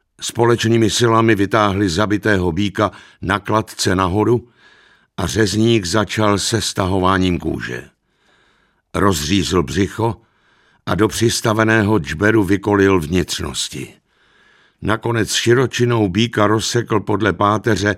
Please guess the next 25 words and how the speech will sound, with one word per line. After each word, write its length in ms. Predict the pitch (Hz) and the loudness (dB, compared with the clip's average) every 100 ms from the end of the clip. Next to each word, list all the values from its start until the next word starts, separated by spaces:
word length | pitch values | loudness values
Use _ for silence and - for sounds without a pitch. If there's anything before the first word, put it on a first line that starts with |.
| - _ - | -6 _ -4
na 180 | 101 | -2
dvě 240 | 101 95 87 | 0 0 0
polovice 640 | 98 101 113 98 - 113 107 _ _ _ _ _ _ _ | 0 0 0 -2 -2 -2 -4 _ _ _ _ _ _ _
a 80 | 104 | -6
ty 160 | - 104 | 0 -2
přepůlil 760 | - 107 98 110 107 101 101 | 0 -2 0 -2 4 4 4
mezi 340 | 98 98 85 85 | 4 2 2 0
žebry 460 | 85 92 90 90 | 2 0 2 2
na 140 | 82 82 | 2 -2
čtvrtě. 640 | - - 69 - - - - _ _ _ _ _ _ _ _ _ _ | -4 -6 -10 -8 -10 -12 -18 _ _ _ _ _ _ _ _ _ _
Hotovo. 580 | - 82 80 71 64 - - _ _ _ _ _ _ _ _ _ _ _ _ _ _ _ _ _ - | -2 0 0 0 -2 -6 -14 _ _ _ _ _ _ _ _ _ _ _ _ _ _ _ _ _ -4
Podíval 420 | 208 117 135 139 | 0 2 2 0
se 220 | - 139 | 2 0
na 100 | 127 | 2
hodiny. 640 | 110 101 71 58 55 - - _ _ _ | 2 0 -2 -8 -10 -14 -18 _ _ _
Bylo 280 | 78 92 92 | -2 2 2
za 220 | 73 98 | 2 -2
pět 260 | 90 113 104 | 0 -2 0
minut 300 | 104 107 101 | 0 2 0
devět. 720 | 80 76 60 52 - - - _ _ _ _ _ _ | 0 -4 -4 -8 -14 -20 -20 _ _ _ _ _ _
Svižným 480 | - 117 104 110 101 | -2 0 2 4 2
krokem 520 | 92 110 110 117 117 | 2 0 2 2 4
zamířil 640 | 87 104 104 104 90 104 98 | 2 2 4 2 2 2 2
na 140 | 90 | 0
zastávku. 760 | 73 69 - 69 64 - - 65 | -2 -6 -6 -6 -6 -8 -10 -12